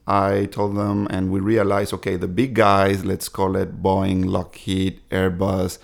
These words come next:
Safran, Thales in, in France or in, in the U S, they have venture arms, they have innovation labs, they have innovation teams, they have, uh, different resources, uh, that they can allocate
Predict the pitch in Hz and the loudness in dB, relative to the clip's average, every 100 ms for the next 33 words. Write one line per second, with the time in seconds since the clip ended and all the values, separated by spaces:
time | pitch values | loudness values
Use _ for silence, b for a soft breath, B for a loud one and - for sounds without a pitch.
0 | b - 95 87 - 98 92 95 90 95 | b -8 -6 -6 -4 -2 -2 -2 -2 0
1 | 92 92 92 - B B B 95 95 92 | 0 0 -2 -8 B B B -2 0 0
2 | 90 90 - 107 98 98 95 92 92 85 | -2 -6 -2 0 0 -2 -4 -4 -4 -4
3 | 87 90 92 110 104 101 B B B B | -6 -4 0 2 2 0 B B B B
4 | - 107 110 101 113 110 - - 90 87 | -2 0 0 2 2 2 -2 -2 -4 -6
5 | - - - - 87 90 92 90 - 98 | -8 -12 -14 -6 -4 -2 -2 -4 -2 -2
6 | 95 101 117 - 95 98 92 95 - 92 | 2 2 2 0 -2 -2 -6 -8 -6 -2
7 | 90 92 92 90 98 92 95 113 107 92 | 0 0 0 -2 -2 0 0 0 -2 -4
8 | - 92 92 90 - B B B - 95 | -4 -4 -4 -6 -10 B B B -8 -4
9 | 95 95 98 95 95 95 95 90 95 92 | -2 -2 -2 -2 -2 -2 -2 -2 -2 -2
10 | - - - - 104 120 123 123 120 107 | -4 -10 -12 -4 0 2 2 2 2 0
11 | - 98 95 101 95 - - 87 90 90 | 0 0 0 -4 -4 -6 -10 -6 -6 -4
12 | 98 92 - 95 95 104 131 - - 92 | -4 -6 -4 -4 0 0 2 0 -4 -6
13 | 90 | -8